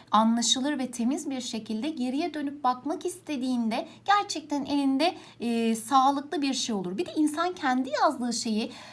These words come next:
bir ay sonra okuduğunda daha hızlı hatırlar bir şeyleri. Bir kitaptan okumaktansa.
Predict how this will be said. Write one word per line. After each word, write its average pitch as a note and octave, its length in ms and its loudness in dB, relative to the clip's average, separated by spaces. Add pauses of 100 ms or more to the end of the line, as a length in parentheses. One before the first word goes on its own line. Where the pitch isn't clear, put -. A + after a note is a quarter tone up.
(200)
bir B4 80 -2 (140)
ay F#4 80 6
sonra D4 340 2
okuduğunda E4+ 500 -4
daha D4 260 4
hızlı G#3 300 -2
hatırlar E3+ 580 -2
bir D3 100 -4
şeyleri. D#3 420 -6
Bir B3+ 180 -2
kitaptan B3+ 520 -4
okumaktansa. F3 840 -4